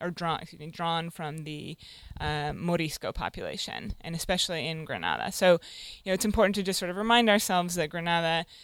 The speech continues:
had been relatively recently conquered at the end of the fifteenth century, and there was still a relatively large Arabic-speaking population, um, in the southern part of Spain, and there was also a, um,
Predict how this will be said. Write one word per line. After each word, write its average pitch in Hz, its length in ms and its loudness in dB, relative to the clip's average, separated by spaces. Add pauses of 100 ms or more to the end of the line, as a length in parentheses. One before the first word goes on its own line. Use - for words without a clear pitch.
(120)
had 180 200 -2
been 170 240 -2
relatively 208 480 8
recently 160 380 -6
conquered 214 420 0
at 156 160 -2
the 156 120 -6
end 160 120 -2
of 160 60 -6
the 160 60 -6
fifteenth 170 360 -8
century, 175 640 2
and 165 120 -2
there 165 280 -4
was 170 180 -4
still 190 280 0
a 175 100 -2
relatively 180 580 -2
large 156 340 2
Arabic-speaking 151 720 -4
population, 160 840 -2 (400)
um, 151 320 -4
in 175 180 0
the 165 80 -2
southern 147 320 -2
part 151 200 -6
of - 80 -8
Spain, 202 640 6
and 190 160 -2
there 180 80 2
was 170 120 -2
also 160 560 2
a, 156 560 0
um, 131 500 -6